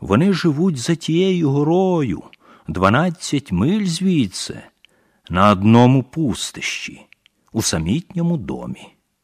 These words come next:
Я вам дам дванадцять пар коней,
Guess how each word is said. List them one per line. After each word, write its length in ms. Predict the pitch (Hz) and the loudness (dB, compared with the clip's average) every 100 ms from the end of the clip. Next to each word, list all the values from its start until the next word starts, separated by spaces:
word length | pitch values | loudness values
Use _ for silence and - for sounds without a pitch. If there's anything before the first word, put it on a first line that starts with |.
| _ _ _ _ _ _ | _ _ _ _ _ _
Я 360 | - 95 170 254 | -10 -2 -2 -2
вам 320 | 143 82 80 | -4 -6 -4
дам 300 | 78 90 85 | 0 0 0
дванадцять 800 | 76 82 80 78 71 - - - _ | -2 -4 -4 -6 -10 -14 -14 -14 _
пар 220 | 143 139 - | -14 -14 -14
коней, 640 | - 90 113 131 160 170 | -4 2 2 2 -2 -4